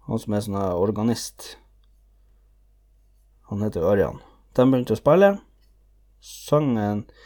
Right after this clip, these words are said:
det var liksom, jeg stusset litt på det, for at i utgangspunktet så, så ble det bare avtalt at de skulle spille to sanger i kirka. Men jeg har ikke klart å engasjere meg så veldig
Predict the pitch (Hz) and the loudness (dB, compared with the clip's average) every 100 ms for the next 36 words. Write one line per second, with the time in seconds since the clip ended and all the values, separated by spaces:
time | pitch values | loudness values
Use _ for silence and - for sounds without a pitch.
0 | - - - _ - - _ 170 190 202 | -20 -20 -20 _ -20 -20 _ 6 8 8
1 | 170 175 151 - - - 233 - 131 104 | 8 4 4 -2 -8 2 2 6 6 6
2 | - 113 120 120 - 117 - - - _ | 0 2 6 6 4 0 0 -6 -20 _
3 | _ _ _ _ _ _ _ _ - 220 | _ _ _ _ _ _ _ _ 0 2
4 | 277 240 190 131 107 113 143 160 165 156 | 2 2 2 2 0 -4 2 6 6 6
5 | 147 135 127 117 101 92 123 - 202 185 | 4 0 -6 -10 -12 -14 -16 0 4 6
6 | 107 107 135 - 101 95 95 - - - | 6 6 4 2 -2 -4 -8 -10 -14 -2
7 | - 110 80 - - 175 139 - 139 107 | 0 0 -2 -6 -6 -4 -4 -4 -4 -6
8 | - 117 - - - _ _ _ _ _ | -6 -8 -8 -14 -16 _ _ _ _ _
9 | _ _ _ _ _ _ _ _ _ _ | _ _ _ _ _ _ _ _ _ _
10 | _ _ _ _ _ - 147 151 147 - | _ _ _ _ _ -2 2 2 0 2
11 | 175 175 156 180 170 123 143 139 185 185 | 2 2 2 4 4 4 0 2 6 6
12 | 104 90 104 113 113 | 6 0 0 2 2